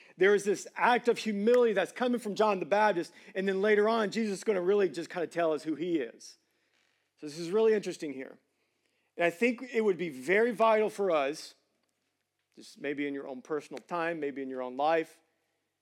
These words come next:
to lay aside who you're not.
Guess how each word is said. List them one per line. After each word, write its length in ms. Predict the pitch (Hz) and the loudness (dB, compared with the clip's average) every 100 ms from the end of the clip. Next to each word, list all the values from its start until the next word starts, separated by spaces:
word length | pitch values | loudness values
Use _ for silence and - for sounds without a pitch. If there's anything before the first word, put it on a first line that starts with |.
| _ _ _ - | _ _ _ -8
to 100 | 165 | -4
lay 280 | 165 196 247 | 2 4 4
aside 520 | 247 - 214 196 165 | 2 2 4 4 2
who 160 | 160 | 0
you're 180 | 170 165 | -2 -2
not. 520 | 156 151 113 - - | -2 -4 -6 -10 -20